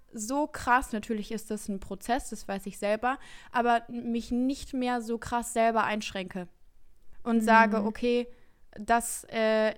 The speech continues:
Speaker 1: ich bin jetzt irgendwie, ich hab das Gefühl, ich müsste mich nur noch meinem Partner zuwenden und meine Freunde sehe ich halt dann, wenn mein Partner nicht kann, so, und nee,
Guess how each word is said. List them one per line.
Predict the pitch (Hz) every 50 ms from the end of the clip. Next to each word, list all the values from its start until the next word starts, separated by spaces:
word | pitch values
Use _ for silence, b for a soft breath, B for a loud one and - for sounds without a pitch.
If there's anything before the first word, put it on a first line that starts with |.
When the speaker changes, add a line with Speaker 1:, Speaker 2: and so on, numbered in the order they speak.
| - - -
Speaker 1:
ich | - - - 131 - - - 202 - -
bin | 240 240 240
jetzt | 240 240 240 226 - -
irgendwie, | - 226 220 220 226 220 208 220 220 214 214 214 214 -
ich | - 226 -
hab | 233 226
das | - 233 214 -
Gefühl, | - 220 - - 247 247 247 233
ich | 226 -
müsste | 226 226 220 220 - 233
mich | 220 220 220
nur | 214 233 240 233
noch | 233 226 208
meinem | 220 220 214 208 208
Partner | 208 - 233 226 233 233 214 202
zuwenden | - - 214 208 196 196 190 196 196 190 214 208 208 202
und | - 208 208 196
meine | 214 208 214 214
Freunde | 208 - 220 220 226 233 240 226
sehe | 208 233 233 233
ich | 233 226
halt | 226 214 214 214
dann, | 214 226 233 220
wenn | 220 220 220
mein | 220 220 214
Partner | 214 220 226 226 - 226 214
nicht | 208 202 196 -
kann, | - - 233 226 214 196
so, | 190 190
und | 196 196 202 - - -
nee, | 214 208 233 247 240 202 -